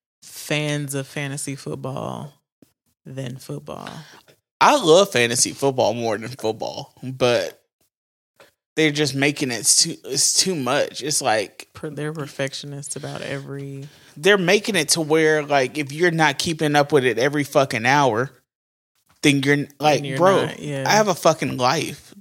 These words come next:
Speaker 1: Yeah, who, no, I don't wanna keep up with nothing every hour.
Speaker 2: No.
Speaker 1: <laughs>
Speaker 2: And then, like, I was like, I mean, uh,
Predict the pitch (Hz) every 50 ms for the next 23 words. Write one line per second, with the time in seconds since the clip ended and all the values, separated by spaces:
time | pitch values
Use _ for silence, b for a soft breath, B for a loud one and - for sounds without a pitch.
0 | 196 - - - - - 170 175 202 202 196 226 240 - - 233 - - 160 147
1 | 139 135 135 135 - 170 165 160 147 135 135 135 139 143 147 143 - 131 131 123
2 | 120 143 139 139 - 151 - 139 - 494 523 508 415 - - - 147 - - 440
3 | B B B B B B B B B - 202 220 220 233 233 233 220 - - -
4 | - - 185 160 156 170 180 185 185 185 175 165 156 151 143 156 160 - - 123
5 | 165 165 156 156 160 160 160 147 127 170 165 156 151 151